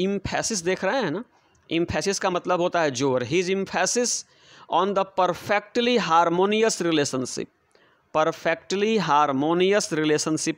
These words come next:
का मतलब होता है पूरी तरह से सामंजस्यपूर्ण संबंध between the guru and the शिष्य for imparting and receiving of knowledge। Impart knowledge का मतलब होता है ज्ञान देना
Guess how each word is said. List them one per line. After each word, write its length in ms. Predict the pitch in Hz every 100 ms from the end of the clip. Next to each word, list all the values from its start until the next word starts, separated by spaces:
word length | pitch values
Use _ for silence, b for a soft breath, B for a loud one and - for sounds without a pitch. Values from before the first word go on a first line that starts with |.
| -
का 80 |
मतलब 340 | 139 135 156 147
होता 300 | 131 131 123
है 160 | 147 196 B B B B -
पूरी 320 | 180 190 208
तरह 320 | 190 165 160
से 280 | 151 165 175
सामंजस्यपूर्ण 1200 | - 139 139 151 147 - - 151 139 160 175 165
संबंध 640 | 139 135 120 123 131 107 101 b b
between 460 | 123 147 156 175 180
the 80 | 165
guru 340 | 147 165 175 196
and 200 | 160 160
the 100 | 151
शिष्य 480 | - 175 - 135 185 _ b b - -
for 180 | 180 196
imparting 760 | 185 185 175 156 165 170 202 196
and 140 | 180 165
receiving 500 | 156 170 165 180 185
of 120 | 170 -
knowledge। 380 | 135 123 110 113 b b b 160
Impart 720 | 165 180 160 143 156 170 175 - _ -
knowledge 360 | 139 147 160 160
का 120 | 156
मतलब 300 | 151 151 156
होता 180 | 147 156
है 140 | 139
ज्ञान 380 | 123 135 151 151
देना 500 | 120 135 143 175 247